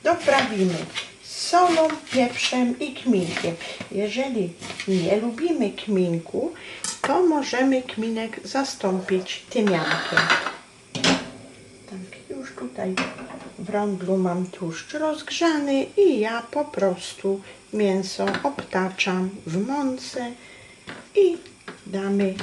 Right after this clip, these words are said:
na rozgrzany tłuszcz, a cebulę pokroję w kosteczkę. Mięso obsmażamy partiami, bo ono nam się zacznie gotować, a jeżeli małymi porcjami, to ono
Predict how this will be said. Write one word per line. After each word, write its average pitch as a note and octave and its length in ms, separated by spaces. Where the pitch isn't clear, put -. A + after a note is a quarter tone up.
na F3+ 400
rozgrzany F#3+ 960
tłuszcz, - 500
a F#4+ 80
cebulę G3 480
pokroję F3 680
w - 80
kosteczkę. - 640
Mięso D#4 540
obsmażamy A#3+ 800
partiami, A3 920
bo E4 220
ono D#4+ 260
nam D4+ 180
się C#4 160
zacznie C#4+ 500
gotować, E3 840
a A3 80
jeżeli B3 600
małymi D4 540
porcjami, D#4 800
to C#4+ 260
ono D4+ 420